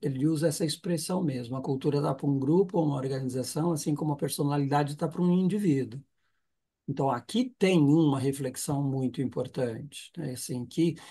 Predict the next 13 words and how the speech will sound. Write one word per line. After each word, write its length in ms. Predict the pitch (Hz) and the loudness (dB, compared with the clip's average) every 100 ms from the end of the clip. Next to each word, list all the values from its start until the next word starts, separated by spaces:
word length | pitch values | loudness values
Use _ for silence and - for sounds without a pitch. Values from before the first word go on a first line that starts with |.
| - | 0
que 100 | 202 | 4
elementos 500 | 240 180 202 233 - | 6 8 6 4 2
da 120 | 151 | 2
nossa 280 | 143 143 147 | 2 2 -2
personalidade 840 | 143 131 139 127 127 120 151 175 170 | -2 -2 -2 -2 -2 2 4 4 4
nós 200 | 151 143 | 0 0
estamos 300 | 139 139 123 | -2 -2 -4
dispostos 720 | 127 - - 135 135 - 127 | -6 -8 -4 -4 -4 -8 -8
a 40 | 131 | -6
fazer 360 | - 123 135 | -6 -2 0
movimentos, 800 | 139 156 170 196 156 127 120 135 | 2 2 2 2 2 0 -2 -2
não 160 | 170 233 | 0 0
mudanças. 920 | 202 135 120 117 - 135 135 - | 0 0 -2 -4 -10 -12 -12 -14